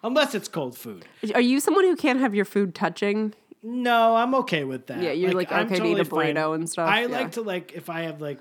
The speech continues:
Speaker 1: rice and chicken, I like to put everything together and
Speaker 2: Yeah,
Speaker 1: take a bite.
Speaker 2: yeah, okay.
Speaker 1: So I'm not like that. But if, like, food is supposed to be hot and then it gets cold, I'm not into it. Makes me, it
Speaker 2: Mm-hmm,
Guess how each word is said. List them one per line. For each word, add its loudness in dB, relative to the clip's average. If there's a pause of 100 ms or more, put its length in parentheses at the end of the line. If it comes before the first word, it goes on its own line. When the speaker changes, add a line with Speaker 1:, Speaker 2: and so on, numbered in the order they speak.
(100)
Speaker 1:
rice -8
and -18
chicken, -16 (220)
I -8
like 0
to -6
put -6
everything -10
together -8
and -2
Speaker 2:
Yeah, 4
Speaker 1:
take -10
a -12
bite. -12
Speaker 2:
yeah, -2 (120)
okay. -6
Speaker 1:
So -6
I'm -4
not -2
like -8
that. -12
But -6
if, -6
like, -4
food -8 (300)
is -4
supposed -6
to -12
be -4
hot -8 (360)
and -8
then -4
it -6
gets -10
cold, -8
I'm -10
not -8
into -8
it. -12
Makes -14
me, -12
it -16
Speaker 2:
Mm-hmm, -6